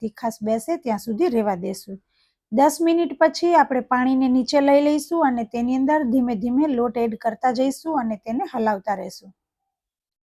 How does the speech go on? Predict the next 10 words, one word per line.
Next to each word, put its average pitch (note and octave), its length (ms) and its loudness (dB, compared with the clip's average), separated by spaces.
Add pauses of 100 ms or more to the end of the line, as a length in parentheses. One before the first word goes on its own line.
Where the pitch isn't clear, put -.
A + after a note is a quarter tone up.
(720)
તો - 120 0
અહીંયા E4 360 6
આપણે B3+ 300 0
બધો C4 280 2
જ D#4 140 2
લોટ E4 280 2
એકસાથે B3+ 420 -4
એડ A#3+ 100 0
નથી A3+ 380 -2
કરી C#4 180 2